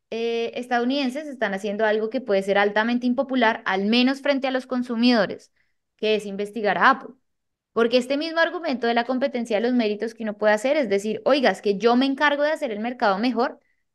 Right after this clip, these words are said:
teniendo una curaduría en mi apli-, en mi mercado de aplicaciones. Y así es como yo me encargo de que las aplicaciones sean buenas. Pero usted acá me está obligando a dejar a todo el mundo entrar. Entonces, ¿al fin qué? ¿Hago las cosas bien o no las hago?".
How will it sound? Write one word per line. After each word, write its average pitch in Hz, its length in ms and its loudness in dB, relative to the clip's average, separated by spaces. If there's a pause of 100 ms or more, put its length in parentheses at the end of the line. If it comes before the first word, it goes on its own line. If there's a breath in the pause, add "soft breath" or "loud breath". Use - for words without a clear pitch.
(160)
teniendo 269 720 4
una 262 300 -4
curaduría 254 640 0
en 220 160 -6
mi 220 80 -4
apli-, 208 340 -6
en 208 200 -4
mi 202 100 -4
mercado 190 420 0
de 180 100 -2
aplicaciones. 240 760 -4 (540)
Y 240 160 2
así 214 280 0
es 269 100 0
como 294 200 -4
yo 254 160 0
me 214 80 -2
encargo 226 320 0
de 233 80 2
que 240 80 -4
las 240 140 0
aplicaciones 220 580 -4
sean 196 200 -2
buenas. 339 340 0
Pero 247 180 6
usted 240 180 2
acá 311 180 2
me 339 60 -6
está 330 180 0
obligando 311 440 2
a - 20 6
dejar 247 220 2
a 233 100 0
todo 254 120 0
el 254 100 -2
mundo 262 200 -6
entrar. 294 440 -6 (260)
Entonces, 240 240 -2
¿al 311 160 0
fin 226 180 -2
qué? 240 300 2
¿Hago 214 260 2
las 294 160 -4
cosas 220 300 -4
bien 349 200 -4
o 294 60 -2
no 220 140 0
las 180 180 -6
hago?". - 220 -6